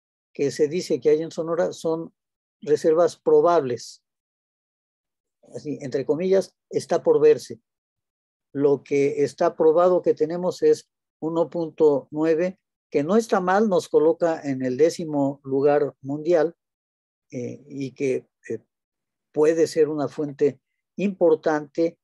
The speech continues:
no solo de ingresos, sino de desarro-, de desarrollo tecnológico, porque podríamos empezar a trabajar con nuestra propia tecnología de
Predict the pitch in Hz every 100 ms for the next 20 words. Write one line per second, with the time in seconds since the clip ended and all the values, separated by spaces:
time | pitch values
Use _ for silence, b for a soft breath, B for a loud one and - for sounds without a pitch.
0 | _ _ _ 135 135 151 151 175 156 156
1 | 139 123 127 135 156 170 147 143 131 127
2 | 123 117 123 131 131 120 120 117 120 131
3 | 135 135 143 151 208 240 185 - 143 -
4 | 147 147 160 - _ _ _ _ 147 143
5 | 160 180 175 160 - 143 139 120 156 156
6 | - 135 139 127 - 151 - 156 135 131
7 | 117 - 127 123 120 _ _ _ _ _
8 | _ _ _ _ - 170 - 151 151 131
9 | 131 131 - 156 147 135 127 135 143 131